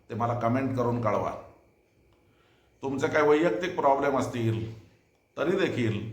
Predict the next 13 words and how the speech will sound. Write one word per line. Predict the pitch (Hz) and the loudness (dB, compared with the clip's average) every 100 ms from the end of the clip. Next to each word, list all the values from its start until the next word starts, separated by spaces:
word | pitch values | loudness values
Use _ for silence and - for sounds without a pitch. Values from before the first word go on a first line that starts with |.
| - - _ _ - | -14 -20 _ _ -6
त्याच्यासंबंधी | 120 123 147 139 135 139 139 139 | -2 0 0 0 2 0 0 -2
तुम्हाला | 123 127 | 2 2
मार्गदर्शन | 123 113 113 143 143 131 110 104 98 - - - _ _ | 4 2 2 2 2 2 0 -2 -4 -10 -18 -20 _ _
हे | - 123 117 113 - - - _ _ | -6 -2 0 -2 -4 -12 -20 _ _
मिळू | 120 156 190 | -4 -2 0
शकेल. | 151 113 110 101 85 - - _ _ _ _ - | 0 -2 -2 -4 -4 -12 -20 _ _ _ _ -4
फक्त | 143 143 135 | -4 -2 0
तुम्ही | 127 127 131 | 0 0 -2
कमेंटमध्ये | 123 120 147 143 131 110 98 98 - - - _ _ - | -2 0 0 -2 -2 -2 -2 -6 -12 -18 -20 _ _ -10
आपला | - 131 123 | -6 0 2
नंबर | 123 143 143 110 113 - - | 2 4 4 2 -2 -8 -12
मला | 95 113 | -6 -4
पाठवलात | 117 113 139 139 110 95 - | 0 0 0 2 2 0 -6